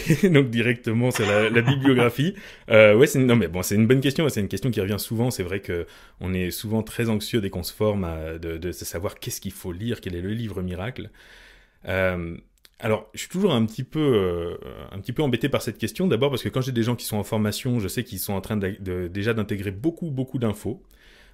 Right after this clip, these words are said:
Euh, et ils veulent en intégrer encore de nouvelles. Quand on me demande, « Mais quelle formation je peux faire après celle-ci ? » Ou « Quel livre lire ? » et cetera, j'ai envie de dire, « Mais attends, est-ce que vous avez déjà fait le tour de toutes les infos que vous venez de recevoir ?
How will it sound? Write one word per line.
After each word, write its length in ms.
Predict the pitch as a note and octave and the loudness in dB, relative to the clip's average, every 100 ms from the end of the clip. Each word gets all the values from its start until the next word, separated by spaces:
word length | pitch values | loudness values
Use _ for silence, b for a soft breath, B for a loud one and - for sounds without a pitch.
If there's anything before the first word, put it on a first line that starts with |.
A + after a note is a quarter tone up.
| - | -8
Euh, 960 | G2+ F#2 F#2 F2+ F2+ F2 F2 E2 E2 F2 | 0 2 4 4 4 2 0 -2 -4 -8
et 540 | - - G2 G2 F#2+ F2+ | -8 -6 -2 -2 -2 -4
ils 80 | F2 | 2
veulent 160 | G#2+ | 2
en 160 | G#2 G#2 | 2 0
intégrer 320 | G#2+ G#2+ A2 | 0 -2 -2
encore 240 | G#2 A2+ | 0 0
de 80 | G#2 | 0
nouvelles. 280 | G#2 F2 A#2+ | -2 -2 -4
Quand 200 | - - | -6 -4
on 20 | |
me 80 | F#2+ | -4
demande, « 260 | F#2 G2+ G2 | -2 -2 -4
Mais 80 | F#2 | 0
quelle 200 | C3+ B2 | -2 0
formation 420 | A#2+ A2 G#2+ A#2+ | -2 -2 -2 -6
je 60 | |
peux 100 | - | -6
faire 220 | F#2+ F#2 F2+ | -4 -2 -4
après 180 | - | -6
celle-ci ? » 520 | F2 F2 - G2 G#2+ A2+ | -6 -6 -6 -4 0 0
Ou « 120 | G2 B B B - | 0 B B B -2
Quel 180 | G2+ | 0
livre 300 | G#2 A2 G2 | 2 0 0
lire ? » 260 | F#2 A2 A#2 | -2 0 -2
et 40 | F2+ | -4
cetera, 300 | F#2 F#2 A#2+ | -6 -4 -4
j'ai 80 | |
envie 100 | E2 | -6
de 60 | D#2+ | -6
dire, « 160 | F2+ D#2 | -6 -6
Mais 100 | D2 | -10
attends, 220 | D2+ D2 | -10 -12
est-ce 100 | - | -10
que 80 | G2+ | -6
vous 140 | G2 | -2
avez 100 | G2 | -2
déjà 220 | G#2 A2 | -2 -2
fait 100 | A2+ | -2
le 60 | A2 | -6
tour 180 | - C3+ | -4 -4
de 80 | |
toutes 320 | F#2+ - B3 C3+ | -4 -6 -6 -2
les 140 | A2 | -2
infos 200 | A2+ D3+ | -2 -4
que 60 | A#2+ | -6
vous 100 | G2 | -2
venez 140 | A2+ | -2
de 60 | G#2+ | -2
recevoir ? 500 | G#2 F#2+ F2+ D#2 | -4 -4 -4 -6